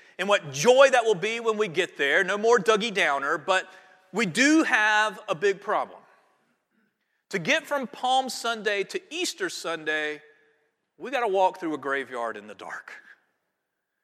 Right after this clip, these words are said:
The only road from Palm Sunday to Easter Sunday is straight through Good Friday.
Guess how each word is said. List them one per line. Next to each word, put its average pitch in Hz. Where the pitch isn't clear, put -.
The 147
only 302
road 226
from 170
Palm 220
Sunday 190
to -
Easter 175
Sunday 131
is 120
straight 156
through 143
Good 131
Friday. 85